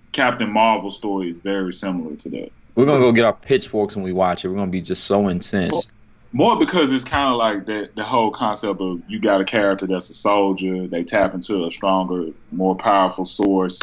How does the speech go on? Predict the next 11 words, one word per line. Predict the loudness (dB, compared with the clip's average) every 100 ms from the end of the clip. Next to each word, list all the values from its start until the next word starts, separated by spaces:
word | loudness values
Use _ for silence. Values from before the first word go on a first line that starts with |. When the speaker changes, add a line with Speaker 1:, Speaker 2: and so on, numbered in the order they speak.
| -12 -12 -4
Speaker 1:
they | -2
find | 2 2 4 4
out | 2 0 -4
what | -4 0
they've | 0 2 0 0
already | 2 4 4 2 -2 -4 -6
thought | -2 0 2 -2 -8 -18
was | -10 -10 -6
really | -2 0 0 0
a |
lie, | 2 2 4 4 2 -2